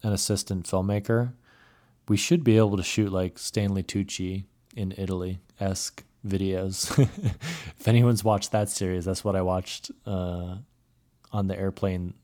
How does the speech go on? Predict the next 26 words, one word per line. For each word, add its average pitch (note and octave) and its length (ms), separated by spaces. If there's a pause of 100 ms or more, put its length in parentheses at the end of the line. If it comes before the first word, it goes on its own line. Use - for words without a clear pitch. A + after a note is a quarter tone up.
(580)
uh, F#2+ 300
to - 220
L F#2+ 120
A F#2+ 120
a F2+ 80
little F2+ 240
bit. F#2 320 (880)
Um, F2 560 (1500)
yeah, A#2+ 260
just, A2 200
like, B2 120
travel F2 400
videos F#2 880
might F2+ 220
works, F2 460 (520)
might F2+ 140
work. F2 260
Um, F#2 480 (460)
yeah, B2+ 320
hopefully C#3+ 360
getting A#2+ 340
those G#2 240
sponsored F#2+ 580
by E2+ 360
North D#2+ 440
Face. - 640